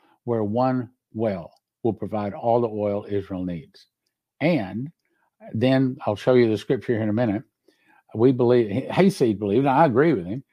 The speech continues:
that it's going to begin to dry the wells of the surrounding nations,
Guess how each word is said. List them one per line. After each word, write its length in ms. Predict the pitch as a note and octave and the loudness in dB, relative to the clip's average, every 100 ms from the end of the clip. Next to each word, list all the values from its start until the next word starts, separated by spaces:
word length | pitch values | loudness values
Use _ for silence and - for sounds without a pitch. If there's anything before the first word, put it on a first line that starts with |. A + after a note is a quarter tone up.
| _ _ - | _ _ 2
that 120 | A#2 | 2
it's 140 | A2+ | 2
going 220 | - A#2+ A2+ | 0 0 0
to 60 | |
begin 360 | G#2+ G#2 A#2 A2 | 0 0 0 -2
to 100 | G2+ | -2
dry 360 | G#2 G#2+ B2 | 0 4 4
the 80 | B2+ | 2
wells 440 | A2+ A2 A2 G#2+ G#2 | 0 2 2 0 -4
of 80 | |
the 120 | F2+ F2 | -10 -12
surrounding 560 | - G2 G2+ G2+ G2 | -6 -4 -2 -2 -2
nations, 640 | G2+ G2 - F2+ - _ | -2 -4 -6 -14 -16 _